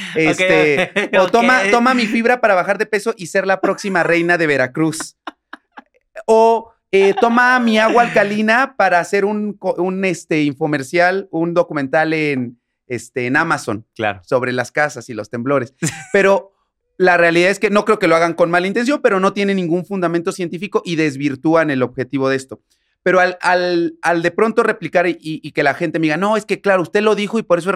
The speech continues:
Speaker 2: eh, tiene razón", les digo, "No, porque caemos en ese mismo error". No se
Speaker 1: Exacto.
Speaker 2: trata de que me crean a mí, se trata de lo que dice la evidencia científica, de lo que está demostrado. Y que la invitación principal al, del canal,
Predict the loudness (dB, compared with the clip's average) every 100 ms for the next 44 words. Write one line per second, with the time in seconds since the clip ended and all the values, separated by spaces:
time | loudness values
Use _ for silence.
0 | -2 -2 -2 -2 -2 0 2 0 -2 -4
1 | -8 _ _ _ _ _ _ -6 -4 -2
2 | -4 -6 _ -2 2 2 0 -6 -6 0
3 | 0 0 0 -2 -2 -4 -2 0 2 2
4 | 0 -2 0 0 -2 -2 -4 -2 -2 0
5 | 0 0 -2 -6 -10 _ -12 -4 -2 0
6 | 0 0 -2 -2 0 0 0 -2 -4 -6
7 | -8 -8 -8 -2 -2 -2 -4 -6 -2 0
8 | 0 -2 -4 0 0 0 -6 _ _ _
9 | _ -12 -4 -2 -2 -4 -2 0 0 -2
10 | -2 -2 -2 -4 -6 -6 -2 0 0 -2
11 | -4 -2 0 0 -2 -4